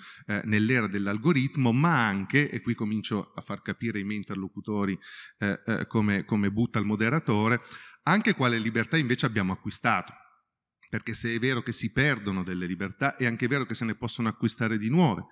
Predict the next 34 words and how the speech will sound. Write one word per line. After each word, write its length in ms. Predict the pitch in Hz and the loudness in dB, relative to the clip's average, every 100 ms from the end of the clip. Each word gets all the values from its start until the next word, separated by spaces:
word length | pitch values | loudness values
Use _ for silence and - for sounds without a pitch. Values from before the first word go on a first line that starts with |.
| - - - - | -16 -16 -16 -8
In 140 | 101 101 | -6 0
fondo 340 | 139 139 110 | 2 4 4
ogni 300 | 131 123 110 | 4 4 4
era, 320 | 131 123 98 | 4 2 0
ogni 220 | 107 110 | 0 0
nuova, 460 | 107 113 113 110 95 - - | 0 0 2 2 0 -6 -6
eh, 140 | 110 107 | -4 0
intro-, 320 | 123 - 117 113 | 0 2 2 4
ogni, 240 | 120 117 | 6 6
ogni, 300 | 117 117 113 | 6 4 4
eh, 160 | 113 113 | 2 0
elemento 460 | 113 113 117 120 131 | 2 2 4 4 2
tecnologico 720 | 123 117 110 113 117 113 123 | 0 0 2 4 2 2 0
nuovo 520 | 117 127 175 190 196 - | 2 2 2 2 0 2
è 60 | |
insieme, 840 | 143 - 127 123 - 165 123 90 - | 2 2 0 2 6 6 6 2 0
certamente, 720 | 127 117 131 143 165 110 110 | 0 0 0 2 0 -2 -4
come 200 | 101 101 | -2 -2
dice 260 | 107 - | -2 0
anche 200 | 107 101 | 0 0
il 80 | 101 | 0
vostro 340 | 104 107 - | 0 -2 -2
libro, 280 | 98 170 135 | 2 4 4
ma 100 | 107 | 2
come 220 | 95 107 | 2 0
tutto 220 | 98 117 113 | 0 0 -2
il 100 | - | -2
pensiero 400 | 90 - 107 - - - | -6 -2 -2 -2 -10 -16
di 100 | - | -10
Marshall 320 | 92 98 - 95 | -4 -4 -2 -2
McLuhan 400 | 95 123 104 92 | 2 2 4 0
s-, 120 | - | -2
e, 140 | 117 | -2
e, 200 | - 110 | 0 0